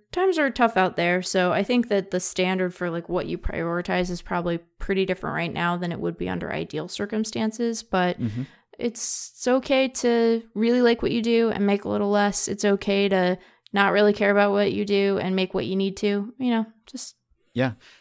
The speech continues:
Speaker 1: a lot of
Speaker 2: And,
Speaker 1: ways
Speaker 2: and
Speaker 1: to
Speaker 2: there
Speaker 1: be.
Speaker 2: is a, a bit of a brain drain going on in a lot of front offices right now. R J Anderson wrote about this back in
Speaker 1: Yeah.
Speaker 2: October for C B S Sports, and that's partly because teams are downsizing and laying people off, but it's also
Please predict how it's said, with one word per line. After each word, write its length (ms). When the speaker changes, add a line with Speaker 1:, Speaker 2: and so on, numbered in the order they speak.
Speaker 1:
a 40
lot 60
of 20
Speaker 2:
And, 80
Speaker 1:
ways 120
Speaker 2:
and 100
Speaker 1:
to 40
Speaker 2:
there 60
Speaker 1:
be. 60
Speaker 2:
is 120
a, 300
a 80
bit 180
of 120
a 60
brain 340
drain 480
going 260
on 180
in 140
a 60
lot 160
of 80
front 180
offices 480
right 180
now. 340
R 140
J 180
Anderson 640
wrote 160
about 300
this 220
back 240
in 60
Speaker 1:
Yeah. 100
Speaker 2:
October 440
for 180
C 180
B 140
S 120
Sports, 420
and 200
that's 140
partly 380
because 380
teams 360
are 320
downsizing 720
and 180
laying 260
people 280
off, 480
but 280
it's 80
also 320